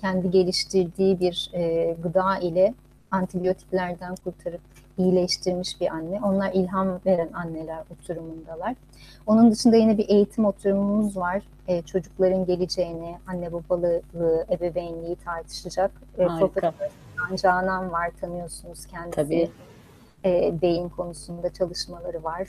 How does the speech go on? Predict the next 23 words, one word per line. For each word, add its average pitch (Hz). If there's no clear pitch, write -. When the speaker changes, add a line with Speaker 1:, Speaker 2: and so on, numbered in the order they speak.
Speaker 1:
Onun 196
dışında 190
Ali 185
Koç, -
eğitimpedya 180
nokta 170
com'un 175
kurucusu, 175
çok -
değerli 170
eğitimci. 170
Yine 185
Mümin 180
Sekman 180
var. 170
E, 165
hepsi 190
bir, 175
e, 160
oturumda 175
bir 175
arada 165
olacaklar. 180